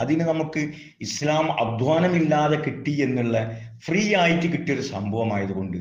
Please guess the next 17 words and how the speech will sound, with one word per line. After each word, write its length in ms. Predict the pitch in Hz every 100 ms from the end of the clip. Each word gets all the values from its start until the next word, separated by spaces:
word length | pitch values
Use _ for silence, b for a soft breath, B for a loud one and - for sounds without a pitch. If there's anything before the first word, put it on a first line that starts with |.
| 87 B B B
നമുക്ക് 320 | 165 185 -
നമ്മുടെ 300 | 165 135 131
ഇസ്ലാമിന്റെ 560 | 127 - 131 127 131 123
മൂല്യങ്ങൾ 560 | 110 107 107 107 107
നമ്മിൽ 360 | 104 101 104 113
നിന്ന് 280 | 110 101 -
കൈമോശം 520 | 92 95 110 113 120
വരുന്നത് 500 | 101 95 95 90 90 B B B -
നമുക്ക് 280 | 196 190 180
വലിയൊരു 360 | 156 151 151
പ്രശ്നമല്ലാതെ 880 | - 123 - - 147 123 120 113 107
ആയി 140 | 104
തോന്നുകയാണ്. 800 | 101 101 98 101 107 107 101 98 95 B -
നമ്മളെ 240 | 151 180
കൈമോശം 540 | 175 151 156 165 170 147
വരുന്നത് 440 | 131 127 120 -
അറിയുകയേയില്ല. 840 | 101 107 113 120 117 113 92 95